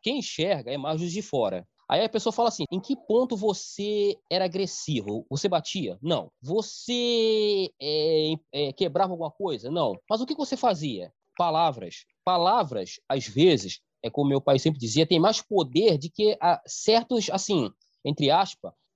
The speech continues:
espancamento. Por quê? Porque a palavra, ela vai, é, é, é, destroçar a pessoa. Ela destrói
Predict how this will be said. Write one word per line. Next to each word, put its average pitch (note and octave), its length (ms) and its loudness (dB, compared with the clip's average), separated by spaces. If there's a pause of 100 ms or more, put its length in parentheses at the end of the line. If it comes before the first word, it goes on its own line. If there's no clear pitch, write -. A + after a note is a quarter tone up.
espancamento. E3 880 2 (320)
Por D4+ 160 6
quê? - 180 6
Porque F3+ 200 2
a B3 60 4
palavra, D3+ 640 4 (600)
ela F#3 460 4
vai, F3+ 520 0 (140)
é, D#3 200 -2
é, D3+ 200 -2 (600)
é, C3 40 -2
destroçar G#3 680 0
a F#3+ 40 2
pessoa. A2 680 -6 (320)
Ela E3 200 2
destrói F#3 760 0